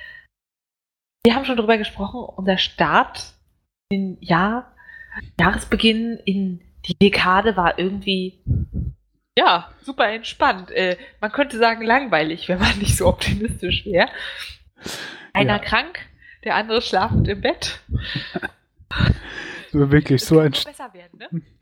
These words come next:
Speaker 2: so ein stinklangweiliges Silvester hatte ich echt noch nie, aber, ähm,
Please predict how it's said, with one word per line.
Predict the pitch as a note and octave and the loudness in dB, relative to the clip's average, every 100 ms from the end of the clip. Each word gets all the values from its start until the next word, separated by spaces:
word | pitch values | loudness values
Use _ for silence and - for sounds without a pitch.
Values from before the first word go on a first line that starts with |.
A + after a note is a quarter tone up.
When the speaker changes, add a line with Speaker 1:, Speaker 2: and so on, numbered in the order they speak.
| - - - - | -20 -20 -20 -14
Speaker 2:
so | - E3+ | 2 6
ein | F3+ | 6
stinklangweiliges | - - E3 - D3+ D3+ D3+ D3+ D3 | 6 2 2 2 2 6 6 6 4
Silvester | D3+ C#3+ C#3 D3+ | 4 4 4 4
hatte | C#3+ C#3 | 4 4
ich | C#3+ | 0
echt | - | -2
noch | C#3 C3+ | -4 -2
nie, | C3+ D3 | 0 0
aber, | C3 B2+ B2+ B2 | 0 2 2 2
ähm, | C3+ C3+ C3 C3 | 2 0 0 -6